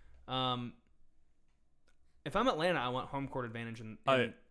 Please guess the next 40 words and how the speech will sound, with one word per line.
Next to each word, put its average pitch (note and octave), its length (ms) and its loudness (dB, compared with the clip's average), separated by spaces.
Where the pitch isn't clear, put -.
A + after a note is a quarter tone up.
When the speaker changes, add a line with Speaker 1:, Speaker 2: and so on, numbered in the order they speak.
Speaker 1:
against A#2 60 8
Speaker 2:
also A2 220 4
Speaker 1:
New - 40 2
Speaker 2:
want - 100 0
Speaker 1:
York. A2 100 -2
Speaker 2:
home G2+ 80 -4
court G2 220 -4
advantage. F#2 400 -4
There, C3 180 4
Speaker 1:
'Cause D#3+ 200 -4
Speaker 2:
there C#3+ 120 12
Speaker 1:
they've D3 80 8
been F#3 80 8
Speaker 2:
is F3 60 4
Speaker 1:
way E3+ 100 10
Speaker 2:
also E3+ 120 6
Speaker 1:
better D#3 240 4
at G#2+ 100 -4
home C#3 260 0
than A#2+ 100 -2
they A2+ 120 -4
have A2+ 240 -4
on A2 80 -8
the G#2+ 100 -8
road G#2+ 220 -6
this - 200 -12
year. - 200 -14
Speaker 2:
So A#2 260 4
Boston's B2+ 560 2
record A#2 340 2
isn't A#2+ 360 -2
too B2+ 200 0
far G#2+ 240 4
behind F#2+ 380 -4
them. - 140 -12
There G#2+ 140 2
is C#3+ 100 4
a B2+ 80 2
chance A2+ 500 0
that G2 300 0